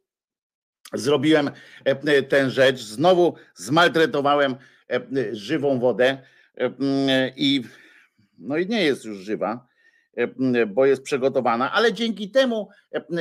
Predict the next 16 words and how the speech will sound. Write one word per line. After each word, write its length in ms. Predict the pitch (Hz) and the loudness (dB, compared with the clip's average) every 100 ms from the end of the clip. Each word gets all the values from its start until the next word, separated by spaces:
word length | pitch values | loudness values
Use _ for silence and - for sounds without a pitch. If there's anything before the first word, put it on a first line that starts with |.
| 147 | -4
że 200 | 143 180 | -2 -2
jest 140 | 170 - | -2 -4
przegotowana, 800 | 170 147 170 202 277 226 175 - 143 151 | -8 -8 -8 -8 -6 -4 -4 -8 -10 -8
e, 120 | 143 | -6
ta 180 | 160 131 | -4 0
woda, 440 | 135 139 151 - _ _ - | 0 0 -4 -8 _ _ -10
e, 320 | - 151 147 | -8 -4 -4
w 80 | - | 0
tej 160 | 147 | 0
herbacie, 640 | 147 156 139 120 147 156 175 _ _ _ _ _ _ _ _ _ _ - - | 2 2 2 0 0 -2 -2 _ _ _ _ _ _ _ _ _ _ -18 -4
to 100 | 147 | -2
muszę 220 | 170 165 | 0 2
wam 160 | 151 135 | 2 0
powiedzieć, 380 | 131 143 143 | 0 0 -2
że 100 | 123 | -2
mam, 300 | 131 127 123 | -2 -2 -4